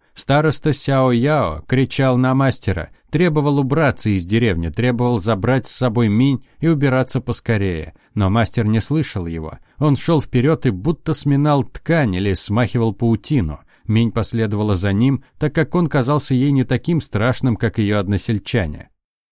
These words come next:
Кто-то бросил первый камень. Девушка бросилась вперед, чтобы прикрыть мастера.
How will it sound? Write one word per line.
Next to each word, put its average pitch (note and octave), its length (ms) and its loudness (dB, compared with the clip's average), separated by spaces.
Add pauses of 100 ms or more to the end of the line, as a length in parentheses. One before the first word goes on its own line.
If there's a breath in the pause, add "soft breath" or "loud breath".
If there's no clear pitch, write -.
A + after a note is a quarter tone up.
(240)
Кто-то D3 300 0
бросил C#3+ 420 2
первый A#2+ 360 2
камень. F2+ 480 -2 (120)
Девушка A2+ 480 0
бросилась A2+ 480 0
вперед, A#2+ 400 0
чтобы A#2 300 0
прикрыть C#3 480 -2
мастера. F#2 560 -2